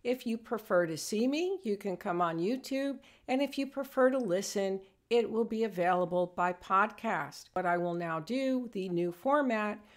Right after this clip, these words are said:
will be to discuss the week's headlines. So this essentially is your Bible prophecy update. And the first set of headlines that I want to talk about is the heat and the extreme heat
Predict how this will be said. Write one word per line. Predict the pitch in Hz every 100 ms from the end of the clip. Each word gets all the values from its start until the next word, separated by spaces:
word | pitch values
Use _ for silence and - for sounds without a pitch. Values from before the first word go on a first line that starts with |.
| _ -
will | 202 269 269
be | 220 214 208 208
to | - 214
discuss | 214 214 214 - 190 170 170 -
the | - 196
week's | 160 160 156 - -
headlines. | 208 214 208 190 165 151 - - _ _
So | - 208 196
this | 175 185 -
essentially | 196 - 285 302 - 240 233 233 240 -
is | 190 196 190
your | 196 185
Bible | 170 175 175 180
prophecy | 180 - 165 165 160 - 160
update. | 160 190 - 170 147 - _ _ - _
And | - 196
the | 202
first | - 269 320 -
set | 247 233
of | 226
headlines | - 196 208 180 165 160
that | 180 165
I | 196
want | 165 175 202 190
to | - -
talk | - 208 208
about | 196 175 151 147 - _ _ _ -
is | 185 208 202
the | - 170
heat | - 185 170 160 _ _ _ _ _ -
and | 165 165
the | 175 175 -
extreme | 196 - - - 208 247 302 294 247
heat | - 185 160 -